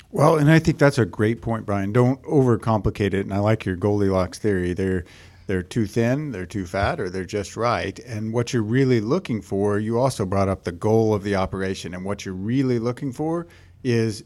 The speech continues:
do I, am I starting to get too many thin cows?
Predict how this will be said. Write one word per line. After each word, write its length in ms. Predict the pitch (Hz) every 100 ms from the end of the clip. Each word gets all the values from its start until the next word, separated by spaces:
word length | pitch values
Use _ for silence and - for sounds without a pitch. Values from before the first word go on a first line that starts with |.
| 117
do 160 | 123
I, 60 | 127 -
am 140 | 113
I 80 | 107
starting 400 | - 143 127 117
to 80 | 101
get 380 | 107 - -
too 260 | - 156 143
many 560 | 113 110 113 95 85 - - -
thin 300 | 107 95 90
cows? 580 | - 95 - 78 80